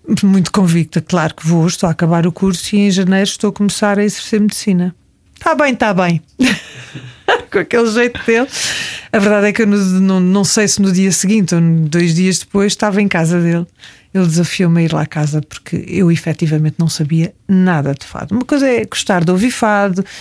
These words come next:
ah, ou querer cantar um fado, ou gostar de cantar um fado. Outra coisa é conhecer, saber fado, saber de fado. E eu não sabia nada de fado porque eu cresci, eu ouvia sozinha fado em casa. Eu ouvia a Amália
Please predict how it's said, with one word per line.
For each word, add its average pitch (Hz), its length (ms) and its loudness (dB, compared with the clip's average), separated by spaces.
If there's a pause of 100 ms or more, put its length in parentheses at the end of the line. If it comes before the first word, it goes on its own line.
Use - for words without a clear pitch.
(280)
ah, 180 300 2
ou 208 120 2
querer 196 200 0
cantar 175 340 0
um 220 80 2
fado, 202 320 0
ou 175 40 2
gostar 160 240 -2
de - 80 -10
cantar 160 280 0
um 220 100 2
fado. 180 400 -2 (260)
Outra - 120 -10
coisa 254 240 -2
é - 20 0
conhecer, 208 580 -2
saber 196 420 0
fado, - 300 -12
saber 214 440 0
de 233 180 2
fado. 135 340 -8 (420)
E 233 100 4
eu 269 80 4
não 294 140 2
sabia 240 420 2
nada 190 280 2
de - 60 -10
fado 165 400 -2
porque - 240 -4
eu 160 140 2
cresci, 202 580 0 (300)
eu 240 140 2
ouvia 262 280 4
sozinha 247 500 2
fado 226 300 0
em 233 120 2
casa. 202 400 0 (680)
Eu 202 140 2
ouvia 185 360 2
a - 20 2
Amália 156 520 2